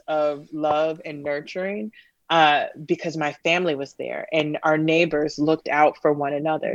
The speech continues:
that even in the violence, um, that was surrounding us, uh, there was a real sense of community. But at the same time, it was very real. You know, when I went out to play with a friend of mine who I hadn't seen in a few days,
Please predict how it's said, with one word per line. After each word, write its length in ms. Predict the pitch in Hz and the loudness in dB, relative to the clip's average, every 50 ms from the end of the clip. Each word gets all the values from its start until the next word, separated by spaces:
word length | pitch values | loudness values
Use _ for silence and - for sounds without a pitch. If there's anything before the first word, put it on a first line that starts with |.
| 143 | -2
that 120 | 147 139 - - | -2 -2 -2 0
even 280 | 180 180 175 165 170 160 | 2 2 4 4 2 2
in 160 | 160 160 151 | 2 0 2
the 100 | 147 143 139 143 143 | 2 4 6 6 8
violence, 460 | 147 156 156 151 143 139 143 - - - - - - _ _ _ - | 8 8 6 4 0 -2 -4 -8 -14 -16 -18 -20 -20 _ _ _ 4
um, 320 | 156 156 147 143 143 147 | 6 8 8 6 6 6
that 180 | 143 165 139 139 | 6 6 6 6
was 160 | 151 151 143 - - 165 | 4 2 2 2 2 2
surrounding 680 | 156 139 151 143 147 160 175 170 156 151 143 143 143 - - | 2 4 4 4 4 4 2 2 0 -2 -4 -6 -6 -8 -8
us, 400 | - 117 117 131 139 - - _ _ _ _ _ _ - | -6 -6 -6 -8 -10 -12 -20 _ _ _ _ _ _ 2
uh, 240 | - 147 143 143 135 - - 151 143 | 6 6 8 6 6 2 0 0 2
there 120 | 160 156 151 151 | 2 4 4 4
was 100 | 165 156 165 | 4 4 4
a 80 | 165 160 147 147 156 | 2 2 0 0 2
real 140 | 165 170 170 - | 2 2 0 -2
sense 160 | - 165 156 - | -6 -8 -6 -6
of 140 | 160 - - - | -8 -8 -8 -8
community. 540 | 151 160 185 196 165 - - - - - _ _ _ _ _ _ _ _ _ _ _ _ _ - | -6 -6 -4 -4 -6 -6 -10 -12 -16 -18 _ _ _ _ _ _ _ _ _ _ _ _ _ 0
But 160 | - 151 170 180 | 4 6 8 8
at 100 | 180 175 | 8 6
the 80 | 185 | 6
same 240 | - - 190 196 214 | 6 6 4 4 4
time, 200 | 214 214 170 160 | 4 2 2 4
it 40 | 156 | 4
was 220 | 151 151 147 147 147 | 2 2 0 2 2
very 240 | 151 147 143 143 143 139 139 | 2 4 4 2 0 0 -2
real. 320 | 123 - 92 117 247 240 233 | -2 0 0 -2 -2 -4 -6
You 80 | 196 156 | -6 -4
know, 100 | 147 147 147 | -4 -2 -2
when 80 | 147 | 0
I 280 | 147 143 143 143 - - - _ - | 0 0 -2 -2 -4 -8 -12 _ -8
went 260 | 156 147 151 151 151 147 | -2 0 2 4 4 4
out 120 | 143 143 - | 4 2 0
to 80 | - | -4
play 260 | - - - 143 143 143 147 | -2 2 4 6 6 6 6
with 220 | 151 160 151 139 | 4 2 0 -2
a 40 | 147 - - | -4 -4 -4
friend 160 | 147 139 139 | -4 -4 -2
of 80 | 143 147 | -2 0
mine 200 | 147 143 147 160 | 0 0 0 0
who 100 | 156 143 | 0 -2
I 100 | 139 135 - | 0 0 0
hadn't 220 | 139 139 139 135 | 0 0 -4 -10
seen 320 | - - - 139 143 143 143 | -10 -6 -4 -4 -2 -2 -4
in 80 | 139 | -6
a 100 | 139 - - | -4 0 0
few 100 | 143 135 | 2 4
days, 420 | 135 131 131 135 147 156 156 - | 6 6 6 6 4 4 0 -6